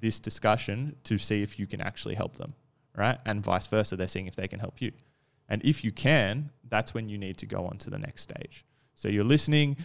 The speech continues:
you're understanding where they're coming from, you're actually getting to know the person. There's a little bit of banter back and forth. They're starting to like you. You'll start to like them, hopeful-, hopefully as well.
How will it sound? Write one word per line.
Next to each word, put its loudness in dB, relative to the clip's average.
you're 4
understanding 4
where 4
they're 4
coming -2
from, 0
you're 0
actually 0
getting -2
to -10
know -2
the -2
person. -2
There's -6
a 2
little 4
bit 0
of -4
banter -6
back -8
and -10
forth. -6
They're -2
starting -2
to -4
like -8
you. -6
You'll 2
start -2
to -8
like -12
them, -4
hopeful-, -8
hopefully -2
as -8
well. 2